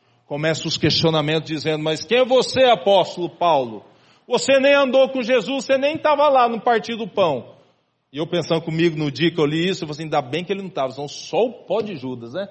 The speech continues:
Ele ia já pegar na hora, porque Jesus disse assim, "Aquele que molhar o pão é o traidor." Eu já imagino Paulo, esperto, já ia ficar olhando na mão de todo mundo. Mas não, estavam todos distraídos.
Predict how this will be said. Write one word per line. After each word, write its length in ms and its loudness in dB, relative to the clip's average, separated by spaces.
Ele 140 -8
ia 80 2
já 160 2
pegar 260 2
na 160 0
hora, 280 2
porque 340 -8
Jesus 300 0
disse 180 -6
assim, 440 -4
"Aquele 500 2
que 120 -2
molhar 420 4
o 200 -2
pão 580 2
é 80 0
o 80 4
traidor." 760 4
Eu 100 -4
já 100 2
imagino 420 0
Paulo, 340 2
esperto, 440 -2
já 100 2
ia 160 2
ficar 160 0
olhando 220 0
na 100 2
mão 160 -2
de 60 -14
todo 240 -2
mundo. 300 -6
Mas 240 -12
não, 220 -8
estavam 320 -4
todos 320 -8
distraídos. 1000 -8